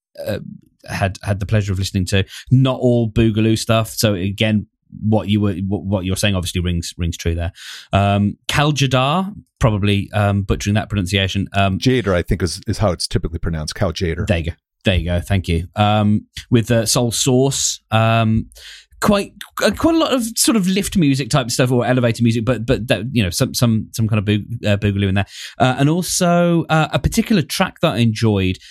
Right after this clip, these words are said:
Speaker 1: if I, it, not necessarily listening to the whole album, was Willy Bobo and, uh, Dig My Feeling.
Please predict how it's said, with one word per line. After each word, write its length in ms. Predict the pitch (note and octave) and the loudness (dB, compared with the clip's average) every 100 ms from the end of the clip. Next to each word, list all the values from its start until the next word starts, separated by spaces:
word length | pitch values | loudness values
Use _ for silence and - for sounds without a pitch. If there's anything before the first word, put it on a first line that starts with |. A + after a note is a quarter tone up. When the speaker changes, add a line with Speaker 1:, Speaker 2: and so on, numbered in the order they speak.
| - | -10
Speaker 1:
if 80 | - | -2
I, 60 | C3 | 0
it, 260 | A#2+ G2 G2 | 0 0 -2
not 320 | G2+ C3 C3 | 0 0 0
necessarily 380 | B2+ - C3 B2 | -2 0 2 2
listening 260 | A#2 C3 | 0 -2
to 80 | A#2 | 0
the 80 | A2+ | 0
whole 220 | A#2 A#2 | 2 0
album, 460 | - B2 B2 G#2+ F2+ - _ - | 0 0 2 2 0 -4 _ -2
was 540 | A2 A2+ A2+ A2+ A2 - | 2 4 4 2 0 0
Willy 240 | A#2+ C3 | 2 4
Bobo 540 | B2 C3 D3 D#3 F#3+ F#3+ - | 2 0 2 0 0 -2 0
and, 340 | A#2+ A#2+ A#2+ - | 2 2 0 0
uh, 180 | A#2+ | 2
Dig 220 | A#2 C3+ C3+ | 2 0 0
My 100 | C3 | 0
Feeling. 400 | E3 C#3+ F2+ | 2 0 -2